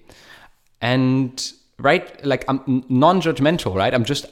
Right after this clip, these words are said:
asking, okay, what are you confirming? What, what kind of veritas, what kind of truth are you confirming to yourself with obviously getting louder, right? So tinnitus can get louder.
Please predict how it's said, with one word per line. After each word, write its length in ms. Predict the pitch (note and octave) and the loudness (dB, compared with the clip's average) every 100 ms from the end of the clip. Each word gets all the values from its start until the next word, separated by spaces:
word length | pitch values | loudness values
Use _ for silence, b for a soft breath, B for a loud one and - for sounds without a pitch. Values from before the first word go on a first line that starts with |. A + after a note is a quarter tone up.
| B2+ | -4
asking, 520 | D3+ G3 - A2+ B2 | -2 -2 -2 -2 -2
okay, 200 | - C3 | -4 -6
what 540 | A#2 A2+ A2+ B2 C#3 C3 | -6 -10 -4 0 0 2
are 100 | C3 | 2
you 120 | B2+ | 2
confirming? 680 | B2 C3 - C#3+ C#3+ C3 A#2 | 2 0 2 4 6 6 4
What, 260 | C3 C3 - B B B | 2 0 -10 B B B
what 200 | A#2+ A#2+ | -2 -2
kind 180 | C3+ A#2 | -2 -2
of 80 | G2+ | -2
veritas, 640 | B2+ D#3 C3 - A#2 A2+ | -2 -2 -2 -2 -4 -4
what 180 | A#2+ A#2 | -4 -4
kind 160 | - A2+ | -4 -6
of 100 | - | -6
truth 400 | - E3+ D#3 - | -2 0 0 -2
are 60 | A2 | -2
you 160 | A2 D3 | -2 -2
confirming 520 | C3+ A#2+ D3+ D3 C3+ | -6 -2 0 2 0
to 140 | - C#3 | 0 -2
yourself 480 | A#2 - C#3 C3 | 0 0 -2 -2
with 260 | A2+ A#2+ A#2 B B B B _ - - | 0 0 0 B B B B _ -20 -2
obviously 580 | A2+ B2 B2 A#2 - A#2 | 2 2 2 0 0 -2
getting 340 | G#2+ A2 G#2+ A2 | 0 0 0 0
louder, 440 | C3+ B2 - - _ _ _ _ _ _ - | 0 -2 -4 -12 _ _ _ _ _ _ -10
right? 240 | - - | -8 -6
So 160 | - B2 | -2 -2
tinnitus 480 | - - F#3 F3+ - | -2 -2 0 -2 -4
can 220 | - D#3+ | -2 -2
get 140 | E3+ | -2
louder. 340 | D3+ E3 F#3+ | 0 -2 -2